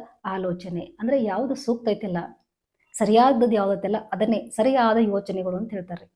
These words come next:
ನಮ್ ಬಗ್ಗೆ ಆಗ್ಲಿ, ಇನ್ನೊಬ್ರ ಬಗ್ಗೆ ಆಗ್ಲಿ, ಯಾರ ಬಗ್ಗೆನಾದ್ರೂ ಆಗ್ಲಿ ಸರಿಯಾದ ರೀತಿಯಲ್ಲಿ ಆಲೋಚನಾ ರೀತಿಯನ್ನ ಇಟ್ಕೋಬೇಕು.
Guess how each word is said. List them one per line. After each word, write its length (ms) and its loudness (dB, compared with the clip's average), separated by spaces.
ನಮ್ 220 0
ಬಗ್ಗೆ 220 2
ಆಗ್ಲಿ, 300 0
ಇನ್ನೊಬ್ರ 360 0
ಬಗ್ಗೆ 160 -6
ಆಗ್ಲಿ, 320 -6
ಯಾರ 420 0
ಬಗ್ಗೆನಾದ್ರೂ 520 -6
ಆಗ್ಲಿ 600 -6
ಸರಿಯಾದ 340 -4
ರೀತಿಯಲ್ಲಿ 840 -4
ಆಲೋಚನಾ 720 -6
ರೀತಿಯನ್ನ 420 2
ಇಟ್ಕೋಬೇಕು. 680 -6